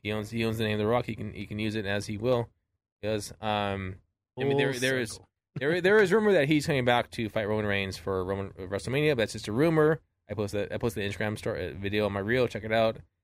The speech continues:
Speaker 2: Mm-hmm.
Speaker 1: Um, but, uh, him saying that, you know, it'd be a big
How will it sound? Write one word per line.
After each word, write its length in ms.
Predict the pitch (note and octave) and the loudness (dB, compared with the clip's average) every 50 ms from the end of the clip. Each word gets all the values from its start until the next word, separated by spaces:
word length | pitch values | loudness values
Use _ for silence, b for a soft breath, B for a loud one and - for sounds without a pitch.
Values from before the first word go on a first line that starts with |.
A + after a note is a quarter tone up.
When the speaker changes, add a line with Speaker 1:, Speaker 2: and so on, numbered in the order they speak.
| _ _ - | _ _ -8
Speaker 2:
Mm-hmm. 200 | C#3 C3 - - - | -6 -6 -6 -8 -8
Speaker 1:
Um, 460 | G2 G2 F#2+ F#2 F#2+ F#2 F#2 F#2 E2 - - _ _ _ _ _ _ _ _ _ _ _ _ _ _ - _ _ _ _ _ _ _ _ - | -8 -6 -6 -6 -6 -8 -10 -12 -12 -14 -18 _ _ _ _ _ _ _ _ _ _ _ _ _ _ -20 _ _ _ _ _ _ _ _ -2
but, 220 | G#2 G2 F#2+ - _ - | -2 -2 -2 -4 _ -4
uh, 140 | G2+ F#2+ | -4 -2
him 180 | F2 G#2+ G#2+ G2 | -2 -2 -4 -4
saying 340 | - - F#2+ F#2 F#2+ F#2+ F2+ | -4 -4 -4 -4 -4 -4 -4
that, 180 | F2 F2+ C#2+ | -4 -4 -6
you 100 | D2+ F#2 | -6 -8
know, 60 | F2+ F2+ | -6 -6
it'd 120 | F#2 F2+ | -6 -4
be 120 | F2+ F#2+ | -4 -4
a 40 | F2+ E2 | -4 -4
big 180 | - F#2+ F#2 | -4 -8 -8